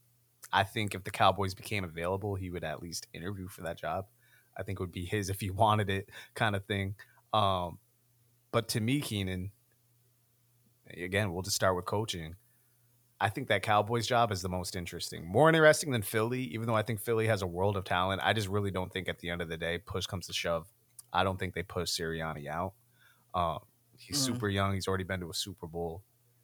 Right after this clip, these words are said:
Speaker 1: And, you know, we heard it all year, and we'll talk about it once we get to the Eagles game. Lost both coordinators. That's gonna affect any team, uh, more so than I was expecting, to be honest with you. But again, we'll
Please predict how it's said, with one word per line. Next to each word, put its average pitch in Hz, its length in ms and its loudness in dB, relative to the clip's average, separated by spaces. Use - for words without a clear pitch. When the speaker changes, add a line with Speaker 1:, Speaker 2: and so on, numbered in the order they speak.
Speaker 1:
And, 82 460 -4
you 104 100 -2
know, 87 100 0
we 98 120 0
heard 104 160 4
it 95 100 2
all 90 140 6
year, 98 280 0
and 87 80 -4
we'll 98 80 -2
talk 92 260 4
about 90 240 4
it 80 100 -4
once 117 240 -2
we 117 60 -6
get 101 120 -2
to 98 80 -12
the 92 100 -10
Eagles 92 340 -6
game. 92 340 -2
Lost 82 240 0
both 95 180 2
coordinators. 92 600 2
That's 98 180 0
gonna 107 140 0
affect 98 320 2
any 107 200 4
team, 85 280 -10
uh, 80 280 0
more 98 280 2
so 113 240 4
than 95 440 -4
I 101 140 8
was 95 120 6
expecting, 98 520 -2
to - 60 -20
be 87 120 -4
honest 85 240 0
with 80 100 -10
you. 76 100 -10
But 80 120 -8
again, 82 240 -2
we'll 92 240 -6